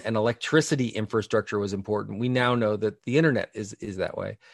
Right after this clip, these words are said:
And we also know that it's not enough to simply bring a piece of fiber and drop it off at a front door,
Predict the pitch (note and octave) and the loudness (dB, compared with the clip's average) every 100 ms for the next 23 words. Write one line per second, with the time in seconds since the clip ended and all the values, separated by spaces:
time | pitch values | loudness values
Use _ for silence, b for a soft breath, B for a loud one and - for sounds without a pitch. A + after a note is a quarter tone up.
0 | b b - F#3 G3 F#3 D#3 B2+ D3 D#3+ | b b 4 6 8 8 6 8 8 6
1 | E3 C3 A#2 A2+ A2 A2+ - C3 - C3 | 2 4 4 4 4 0 0 -10 0 4
2 | D3 C#3+ B2 - A#2 A#2+ A2 A#2 A#2 A2+ | 4 4 2 0 -4 -4 -2 -4 0 -2
3 | A2+ A#2 A2 G#2+ - A#2 A2+ A2 G#2 G#2+ | -2 -4 -6 -4 2 4 4 2 0 2
4 | A2 A2 A2 G2+ G2+ F#2+ - G#2+ F#2+ D3+ | 0 2 2 2 0 -4 -2 -2 2 6
5 | C#3 | 8